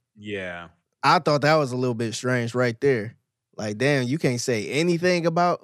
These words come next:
Speaker 2: otherwise she was gonna lose everything.
Speaker 1: Yeah, I think that was his first baby mama, maybe.
Speaker 2: Yeah.
Speaker 1: But yeah, she couldn't even mention him. That, that
Speaker 2: Yeah,
Speaker 1: was some
Speaker 2: sh-,
Speaker 1: kind of
Speaker 2: yeah, so that's why I was like, "Uh, it's something there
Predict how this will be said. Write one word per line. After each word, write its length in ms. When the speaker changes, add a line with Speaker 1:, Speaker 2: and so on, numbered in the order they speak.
Speaker 2:
otherwise 580
she 120
was 80
gonna 220
lose 280
everything. 560
Speaker 1:
Yeah, 280
I 20
think 140
that 120
was 100
his 180
first 200
baby 180
mama, 260
maybe. 400
Speaker 2:
Yeah. 420
Speaker 1:
But 100
yeah, 180
she 120
couldn't 200
even 160
mention 280
him. 300
That, 140
that 60
Speaker 2:
Yeah, 200
Speaker 1:
was 140
some 100
Speaker 2:
sh-, 60
Speaker 1:
kind 180
of 160
Speaker 2:
yeah, 380
so 200
that's 240
why 160
I 40
was 120
like, 260
"Uh, 680
it's 100
something 400
there 380